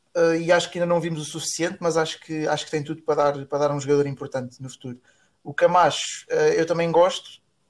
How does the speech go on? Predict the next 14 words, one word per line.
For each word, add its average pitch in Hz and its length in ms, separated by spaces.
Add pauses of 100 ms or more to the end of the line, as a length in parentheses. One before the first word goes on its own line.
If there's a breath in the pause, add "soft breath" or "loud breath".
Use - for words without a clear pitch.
(140)
eh, 165 680
e, 160 420
pá, 185 140
eu 185 120
acho 196 160
que 202 100
o, 185 260
a 185 60
equipa 180 360
do 160 160
Sporting 165 420
como, 151 440
como 151 180
está 160 300